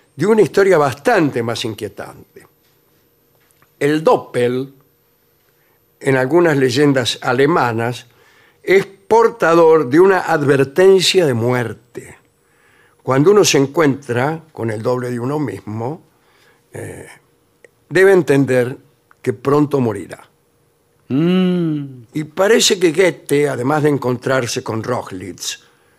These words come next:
Speaker 1: eh, o con el doble de Rochlitz,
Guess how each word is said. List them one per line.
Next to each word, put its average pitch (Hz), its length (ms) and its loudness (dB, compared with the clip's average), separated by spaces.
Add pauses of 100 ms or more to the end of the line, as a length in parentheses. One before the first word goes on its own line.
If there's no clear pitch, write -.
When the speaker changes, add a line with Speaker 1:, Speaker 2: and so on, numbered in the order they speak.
(320)
Speaker 1:
eh, - 240 -20
o 110 80 -10
con 110 160 -8
el 98 140 -10
doble 113 320 -2
de 95 120 -8
Rochlitz, 98 760 -16